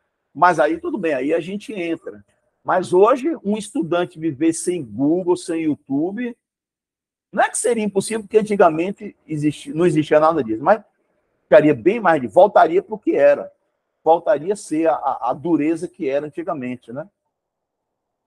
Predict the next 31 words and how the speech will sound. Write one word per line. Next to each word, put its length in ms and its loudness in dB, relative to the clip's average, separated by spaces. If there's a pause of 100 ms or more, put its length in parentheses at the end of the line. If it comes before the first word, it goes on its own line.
(440)
Tá 80 -6
bom? 420 2 (480)
Então, 480 0
isso 180 -12
que 80 -4
eu, 200 2
no 180 -6
YouTube 400 -4
aqui 180 0
agora, 300 2
eu 80 -4
tô 160 -2
pedindo, 560 -6
ó, 180 6 (680)
eu 100 -8
vou 140 -2
mostrar 340 -2
uma 140 -4
técnica 640 -6
agora 500 2
que 380 -14 (380)
eu 180 4
acho 400 -2
que 100 -6
eu 80 -2
descobri, 640 -6
eu 240 0
acho 380 -6
que 80 -12
eu 60 -6
descobri. 500 -10